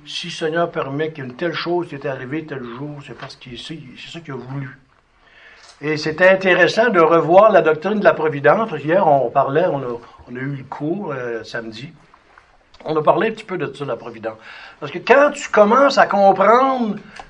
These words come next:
le chapitre cinq de la Confession de foi,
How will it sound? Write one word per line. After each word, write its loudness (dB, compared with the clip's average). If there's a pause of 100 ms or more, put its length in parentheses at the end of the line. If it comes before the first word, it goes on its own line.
(120)
le 4
chapitre 0
cinq 0 (800)
de -8
la 0
Confession -2
de -12
foi, -6